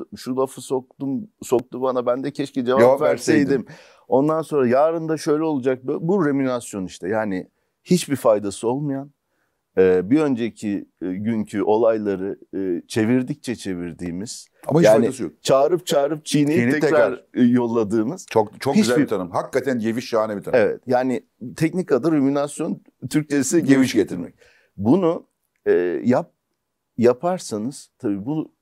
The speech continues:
Speaker 1: ne getiriyor? İşte yine s-, kortizon, e, sal-, şey, ko-, e, kortizol salgılatıyor, yani stres hormonu salgılatıyor, başka başka hormonlar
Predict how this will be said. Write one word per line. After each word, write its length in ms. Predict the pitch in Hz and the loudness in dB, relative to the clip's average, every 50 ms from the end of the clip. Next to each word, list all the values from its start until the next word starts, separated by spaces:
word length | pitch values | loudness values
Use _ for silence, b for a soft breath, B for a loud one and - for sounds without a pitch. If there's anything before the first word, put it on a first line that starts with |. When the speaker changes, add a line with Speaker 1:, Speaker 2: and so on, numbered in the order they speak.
| _ - | _ -8
Speaker 1:
ne 160 | - 127 139 135 | -4 -2 -2 0
getiriyor? 480 | 113 98 87 - - - 92 113 104 - | 0 -2 -4 -6 -10 -10 -10 -8 -8 -10
İşte 420 | - - _ - 90 90 90 - _ _ _ _ _ _ _ _ _ _ - | -12 -14 _ -6 -4 -4 -4 -6 _ _ _ _ _ _ _ _ _ _ -2
yine 280 | 107 110 101 107 110 - | 0 2 2 2 2 2
s-, 220 | - - - - - - - _ _ - - - | 0 0 2 0 0 0 -4 _ _ -20 -10 -2
kortizon, 720 | - 131 127 123 123 - 127 120 107 127 135 131 135 143 - _ _ _ _ - | 2 2 2 2 0 0 -2 0 0 0 -2 -2 -2 -6 -10 _ _ _ _ 2
e, 240 | 110 110 107 107 95 - - - - | 2 4 4 4 2 0 -2 -4 -6
sal-, 440 | 120 - 135 127 123 127 - - 127 | -2 2 4 4 4 2 -2 -4 -4
şey, 240 | 107 - 139 131 123 | -2 -2 -2 -2 -2
ko-, 380 | - - - 117 113 117 113 117 | -4 -2 -2 0 2 2 2 0
e, 40 | |
kortizol 500 | 113 - 123 120 123 - 113 117 139 147 | 0 -2 -4 -4 -4 -6 -4 -2 -2 -2
salgılatıyor, 960 | 147 - 160 143 139 139 139 - - 139 139 135 131 - 143 147 139 139 131 113 | -2 0 2 2 2 0 -2 -4 -2 0 0 0 -2 -2 -2 0 0 0 0 2
yani 360 | 123 107 101 101 104 95 - b b b b | 2 2 2 0 -2 -6 -10 b b b b
stres 360 | - - - 147 165 156 - | -10 -4 0 0 0 2 2
hormonu 380 | 151 143 147 143 147 143 147 147 | 0 0 0 -2 -4 -6 -6 -2
salgılatıyor, 800 | - 151 117 127 143 135 135 139 143 135 - 151 143 143 127 104 | 0 0 0 0 0 -4 -6 -6 -6 -6 -6 -6 -6 -4 0 0
başka 340 | 104 101 - - - 139 | 0 0 -2 -4 -8 -6
başka 280 | 135 135 135 - - 151 | -6 -6 -6 -6 -4 -4
hormonlar 480 | 143 139 123 123 127 131 135 139 131 | -2 0 -2 -2 -2 -4 -6 -6 -8